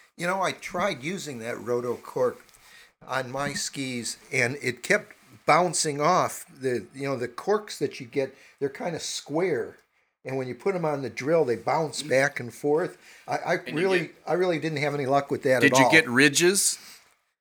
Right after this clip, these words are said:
Speaker 1: N-, no, it, it just, it, it bounced. Uh, it, it, it, I, I, I can cork.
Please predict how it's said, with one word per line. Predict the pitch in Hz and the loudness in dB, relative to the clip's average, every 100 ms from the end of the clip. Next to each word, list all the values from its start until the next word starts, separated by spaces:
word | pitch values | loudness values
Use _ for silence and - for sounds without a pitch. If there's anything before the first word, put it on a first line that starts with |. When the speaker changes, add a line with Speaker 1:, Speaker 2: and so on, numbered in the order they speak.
| _ - _ _ _ _ | _ -20 _ _ _ _
Speaker 1:
N-, | 175 180 | -12 -2
no, | 208 262 175 | 4 4 4
it, | 175 | 2
it | 165 - | -2 -4
just, | 226 - - _ | -6 -6 -14 _
it, | 160 160 - | -12 -12 -6
it | 175 175 | -6 -2
bounced. | 170 165 117 117 - 151 | 0 0 -2 -10 -10 -6
Uh, | 120 120 110 113 - 120 139 | -2 -2 -2 -10 -18 -14 -10
it, | 147 147 | -10 -6
it, | 147 147 139 | -4 -4 -4
it, | 143 - _ _ _ - - - _ _ _ | -6 -8 _ _ _ -20 -20 -20 _ _ _
I, | 135 147 | -2 0
I, | 127 143 139 - - _ - | 0 -2 -4 -12 -20 _ -2
I | 156 | 0
can | 208 214 | 0 -4
cork. | - 220 240 120 - | -6 0 2 2 -2